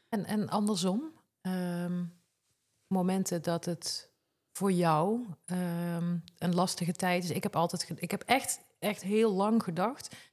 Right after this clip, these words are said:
ik kan er nooit meer zijn voor de mensen om mij heen. En laatst zeiden wij ook tegen elkaar van, hoe mooi is het dat ik er ook weer voor jou kan zijn. Dat ook die wederkerigheid weer,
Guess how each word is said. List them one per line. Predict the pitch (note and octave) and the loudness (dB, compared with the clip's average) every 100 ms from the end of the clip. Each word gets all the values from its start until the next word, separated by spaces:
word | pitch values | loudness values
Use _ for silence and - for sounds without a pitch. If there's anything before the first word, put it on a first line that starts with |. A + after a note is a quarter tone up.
| _ | _
ik | G3+ | -6
kan | - G3 D3+ | 0 2 2
er | D3+ | 2
nooit | E3+ A3 A#3+ - | 4 4 2 2
meer | F#3+ F#3+ | 2 2
zijn | D3 E3 F3+ F3+ | 2 2 4 2
voor | E3 | 2
de | D#3 | 0
mensen | D#3 D#3 - | 0 0 -2
om | D#3 | -2
mij | D3 | 0
heen. | D3+ D#3 D#3+ - - - _ _ _ _ _ | -2 -2 -6 -14 -20 -20 _ _ _ _ _
En | - E3+ E3+ E3 D#3+ - | 0 2 2 2 0 -2
laatst | F#3+ G#3 - | 0 2 2
zeiden | G3 G3 | 2 4
wij | F#3+ F3 | 2 2
ook | |
tegen | - F#3 E3+ | 0 2 2
elkaar | E3+ - D#3+ E3 | 2 2 0 0
van, | D3+ D#3+ D#3 D#3 - _ _ _ | 0 0 2 -2 -4 _ _ _
hoe | F#3 F#3 | 6 8
mooi | F#3+ G#3+ D3 | 8 6 4
is | F#3 | 0
het | D#3+ E3+ D3+ | 0 -2 0
dat | F3 | 0
ik | F3 | 0
er | - | 0
ook | G#3 - | -2 0
weer | F3 | 0
voor | D#3 | 2
jou | D#3+ F#3+ | 4 4
kan | A3 D#3 | 4 2
zijn. | D3+ D#3 D#3 | 2 -2 -2
Dat | E3 F3 - - - | -2 -2 -6 -12 -4
ook | F3+ D#3 | -4 0
die | F#3 | 2
wederkerigheid | F#3 F#3 - A3+ A#3+ G3 F3 E3 D#3+ | 4 4 2 0 2 2 2 2 4
weer, | E3 D#3+ D#3 - | 4 2 -2 -10